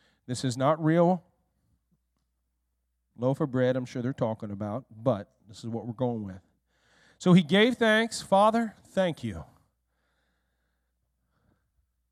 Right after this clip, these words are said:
And he broke it.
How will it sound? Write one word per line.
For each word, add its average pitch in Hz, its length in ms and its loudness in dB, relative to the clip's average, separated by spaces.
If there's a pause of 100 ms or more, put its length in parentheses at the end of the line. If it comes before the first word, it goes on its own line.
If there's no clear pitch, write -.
(2250)
And 139 120 -6
he 135 80 -2
broke 120 300 -2
it. 95 140 -20